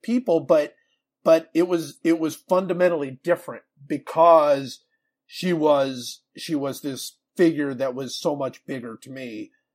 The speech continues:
than sports. Because a-, again, you can almost, I mean, there is, there is a,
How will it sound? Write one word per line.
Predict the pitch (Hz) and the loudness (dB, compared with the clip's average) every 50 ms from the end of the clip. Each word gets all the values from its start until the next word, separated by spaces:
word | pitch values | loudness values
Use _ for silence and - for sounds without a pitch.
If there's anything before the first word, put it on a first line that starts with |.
| _ _ _ _ - | _ _ _ _ -12
than | 160 165 | -12 -12
sports. | - - - 214 214 - 190 123 - - | -10 -6 -2 0 0 2 0 -2 -4 -10
Because | - - 185 175 - 190 185 175 156 147 - - | -8 -6 -6 -4 0 0 0 0 0 -4 -10 -8
a-, | 160 170 - 175 | -8 -6 -4 -4
again, | 175 160 185 233 285 277 220 185 180 185 175 _ _ _ _ _ _ _ _ _ _ _ _ | -4 0 4 4 4 6 4 2 0 -2 -6 _ _ _ _ _ _ _ _ _ _ _ _
you | - 196 220 | 0 2 2
can | - - 240 226 | 4 6 6 8
almost, | 226 262 269 269 233 220 - - | 8 8 8 8 6 4 4 2
I | 220 | -2
mean, | 202 196 180 | -2 2 2
there | 214 226 | 4 4
is, | 226 185 139 131 | 2 0 -6 -6
there | 143 185 196 202 | -4 -2 -2 -2
is | 208 185 165 | -2 -2 -2
a, | 180 165 151 147 143 139 135 - | 0 0 0 0 -4 -6 -8 -10